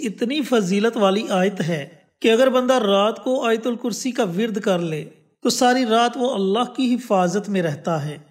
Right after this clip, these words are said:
अगर दिन को पढ़ ले तो सारा दिन वो अल्लाह की हिफाजत में रहता है। और नबी करीम सल्लल्लाहु अलैहि वालैहि वसल्लम ने इस आयत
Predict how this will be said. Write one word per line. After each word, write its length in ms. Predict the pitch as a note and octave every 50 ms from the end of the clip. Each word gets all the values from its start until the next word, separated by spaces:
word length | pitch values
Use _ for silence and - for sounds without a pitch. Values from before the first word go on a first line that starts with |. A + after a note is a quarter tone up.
| _ _ -
अगर 240 | A3+ G#3 A#3 A#3 F#3+
दिन 260 | E3 F#3+ A3 A#3+ B3+
को 140 | A#3+ C4+ C4+
पढ़ 220 | C4+ C4 B3 A#3+ A#3
ले 180 | A3 G3+ F#3 E3+ F#3 - - - _ _ _
तो 80 | C4+ B3
सारा 360 | - - C4 C4 C4 C4 B3+
दिन 200 | G#3 G3 C4 C4+
वो 140 | C#4 C4+ C4+ D4 -
अल्लाह 320 | B3+ G#3+ G#3+ G#3+ A#3+ C4 G#3
की 140 | - - C4+
हिफाजत 580 | C4 A#3+ B3 - - A3 G3 F#3+ F#3 G#3+ G3 G#3
में 100 | G#3 G3+
रहता 360 | F3+ E3 D#3+ D#3 - F#3 E3 D#3
है। 160 | D#3 D#3 D3+ - - - _ _ _ _ _
और 180 | - B3+ B3 A#3+
नबी 180 | B3 B3+ C#4 C#4
करीम 400 | C#4 C4 A#3+ A#3+ B3+ C4 C#4 C4+
सल्लल्लाहु 880 | - - - C4 A3 G#3 G#3 G#3 G#3 G#3 G#3 G#3+ B3 C4 - B3+ C4 C4 B3+
अलैहि 300 | A#3+ A#3+ C4+ B3 A3+ A#3
वालैहि 400 | G3+ G3+ G3 G#3 A#3+ C4 A3 A#3+ A3
वसल्लम 460 | A3 G3+ - B3+ A#3+ A#3+ B3 A3+ G#3
ने 140 | F3+ E3+ D#3 - - - _ _ _ _ -
इस 160 | C4 C4+ B3+ - - - -
आयत 280 | A3 G#3+ A3 A3 -